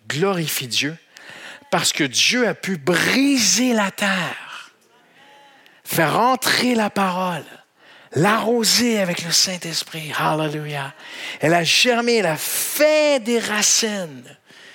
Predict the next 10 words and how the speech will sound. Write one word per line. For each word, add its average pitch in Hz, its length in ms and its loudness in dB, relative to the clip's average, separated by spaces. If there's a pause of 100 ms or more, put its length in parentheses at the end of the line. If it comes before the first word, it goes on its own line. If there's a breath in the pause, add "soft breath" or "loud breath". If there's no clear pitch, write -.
(800 loud breath)
et 147 100 -2
elle 123 160 2
porte 127 300 -2
du - 120 -2
fruit - 240 -6
à 107 40 -2
la 101 140 0
gloire 95 280 -10
de 101 80 -14
Dieu. 113 180 -16